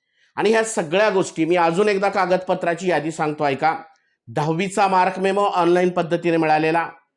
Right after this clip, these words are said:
तुमचा महत्त्वाचा मोबाईल नंबर तुमचा असेल, वडिलाचा असेल, ईमेल आयडी असेल, चांगली गोष्ट आहे, नसेल तर आम्ही त्या काढून देऊ. आधार कार्ड, जे विद्यार्थी मागासवर्गीय आहे त्यांचं जातीचं प्रमाणपत्र,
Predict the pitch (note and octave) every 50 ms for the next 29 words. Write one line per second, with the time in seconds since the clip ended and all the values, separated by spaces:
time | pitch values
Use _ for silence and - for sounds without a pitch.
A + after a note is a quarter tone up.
0 | _ _ _ _ _ _ _ _ _ _ _ _ _ _ _ _ _ _ _ _
1 | _ _ _ _ - E3 D#3+ D#3+ G3 F#3+ F#3+ F#3+ F3 F3 - F#3 F#3+ F#3+ F#3+ G3+
2 | F#3+ F#3 F#3 F#3 F#3+ F#3 F#3 F#3 F#3+ F#3 F#3 G3 F#3+ F#3+ - F#3 F3+ F3 - G3+
3 | F#3 F#3 F#3 - F#3+ F#3+ F#3 F3+ D#3+ E3 E3+ E3 - - F3 D#3 D3 - E3 D#3
4 | D3+ D3 - _ _ _ _ _ _ _ _ - D#3+ F3 F3+ G3 G3+ G3+ G3 G3
5 | G3 F#3+ G3+ G3+ F#3+ F#3+ F#3+ - G#3+ G#3 G3+ G3+ G#3+ F#3+ F#3 F#3+ G3 G3 F#3+ G3
6 | F#3+ F#3+ G#3 G3 F#3+ F3+ F3 - G3 F#3+ F#3+ F#3 F#3 F3+ F#3 F#3 F#3 F3+ E3 D#3+
7 | D#3+ - E3+ E3+ F3 F3 F3 D#3+ E3 E3+ E3+ - _ _ _ _ _ _ _ _
8 | _ _ _ _ _ _ - C#3+ D3+ D#3+ D#3+ F3 F#3 F#3 F#3+ F#3 F#3+ F#3+ F#3 F#3+
9 | F#3+ F#3 - - - _ _ _ _ _ _ _ _ _ _ _ _ _ _ _
10 | _ _ _ _ _ - D#3+ F#3 F#3 F#3+ F#3 D3+ F3 F#3+ F#3+ F#3 A3 G#3 G3 F#3+
11 | F3+ F3 G3 G3 F#3+ - G3+ G3 F#3+ F#3+ G3 G3 G3 G3 G3+ G#3 G3 G3 F#3+ G3+
12 | G3 F#3 F#3 E3+ D#3+ - G3+ F#3+ - G3+ F#3+ - F#3 F3+ F3 F3+ F3+ F3+ F3+ F3+
13 | F3 - F3 F3